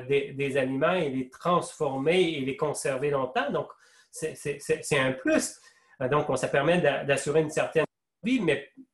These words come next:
à, à, avec certaines conséquences, parce que là, on parle de produits, euh, transformés qui sont peut-être pas adaptés pour notre physiologie. Donc, si on revient à cette histoire de, de plaisir, ben, c'est en amont,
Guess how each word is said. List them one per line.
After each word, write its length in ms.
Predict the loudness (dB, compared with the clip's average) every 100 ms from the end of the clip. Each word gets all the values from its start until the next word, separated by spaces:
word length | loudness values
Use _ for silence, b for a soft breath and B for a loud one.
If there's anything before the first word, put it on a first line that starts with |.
| -4
à, 280 | -2 -2 -4
à, 360 | -4 -2 -2 -2
avec 320 | -2 -4 -8
certaines 380 | -8 -4 -4 -4
conséquences, 580 | -2 0 4 4 2 -6
parce 140 | -4
que 80 | 0
là, 100 | 2
on 80 | 2
parle 220 | 0 0
de 60 |
produits, 600 | -4 -2 -2 0 -2 -2 -4 B B B
euh, 340 | 0 4 4 2 0
transformés 1040 | 0 0 2 2 4 4 4 2 -4 -14
qui 100 | -16
sont 220 | -6 -6 -4
peut-être 360 | -4 -4 -2 4
pas 140 | 4
adaptés 420 | 4 2 0 -2
pour 160 | 0 0
notre 220 | -2 -4 _ -18 -8
physiologie. 560 | 2 6 6 4 2
Donc, 180 | 2 2
si 100 | 4
on 60 | 4
revient 280 | 4 6 4
à 140 | 4
cette 220 | 0 -4
histoire 380 | -6 0 2 4
de, 100 | 0 -2 B B B B _ _ _ _ _ _ -6
de 100 | -4
plaisir, 760 | -2 2 2 2 2 2 0 -4 B
ben, 120 | -4 0
c'est 180 | 4
en 100 | 4
amont, 380 | 4 4 2 0